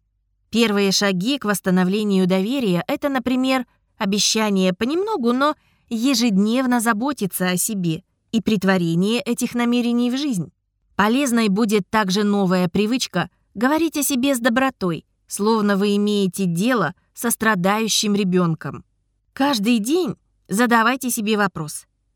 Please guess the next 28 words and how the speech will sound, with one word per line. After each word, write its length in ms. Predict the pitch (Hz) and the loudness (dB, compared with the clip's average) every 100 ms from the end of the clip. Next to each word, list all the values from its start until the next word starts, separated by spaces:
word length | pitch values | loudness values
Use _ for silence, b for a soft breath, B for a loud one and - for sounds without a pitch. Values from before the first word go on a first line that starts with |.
| _ | _
«Что 280 | - - 381 | -6 0 2
я 160 | 349 | 2
могу 260 | 330 311 320 | 2 0 0
сделать 500 | 285 247 294 214 175 | -2 -2 0 0 0
для 140 | 185 | 0
себя 500 | 208 - 190 233 302 - | -2 -2 0 2 0 -2
в 120 | 226 | -4
данный 400 | 233 262 202 196 | -2 0 0 -2
момент?» 540 | 226 247 202 143 - _ _ _ _ _ - | -2 -2 -4 -6 -10 _ _ _ _ _ -4
Чем 240 | 247 240 | 0 0
чаще 420 | - 190 185 277 | 0 0 0 -2
вы 100 | 302 | -2
будете 460 | 285 294 233 - 214 | -2 -2 -2 -2 -2
это 180 | 196 196 | 0 -2
делать, 480 | 170 175 165 160 _ _ _ | 0 -2 -2 -8 _ _ _
тем 280 | - 294 269 | -6 -2 0
больше 400 | 302 302 - 196 | 0 0 0 0
это 220 | 190 190 | 0 0
будет 340 | 185 220 220 - | -2 -2 -2 -4
становиться 760 | - 196 202 233 247 - 214 - _ _ | -2 0 0 -2 -4 -2 -2 -4 _ _
вашей 440 | 196 220 240 233 226 | 0 0 2 0 0
автоматической 1080 | 208 - 196 196 180 262 254 226 - 196 185 | -2 0 0 0 0 -2 0 -2 0 2 2
реакцией 680 | 196 240 262 - 175 165 - _ | 2 0 -2 -2 -2 -2 -8 _
на 200 | 254 262 | -4 -2
окружающий 760 | 254 254 240 214 175 165 - 220 | 0 -2 0 0 0 -2 -4 -2
мир 260 | 190 160 - _ _ _ | 0 -2 -6 _ _ _
и 80 | 190 | -8
постепенно 720 | 196 - 233 311 320 240 - | -6 -6 -4 -2 -2 -2 -4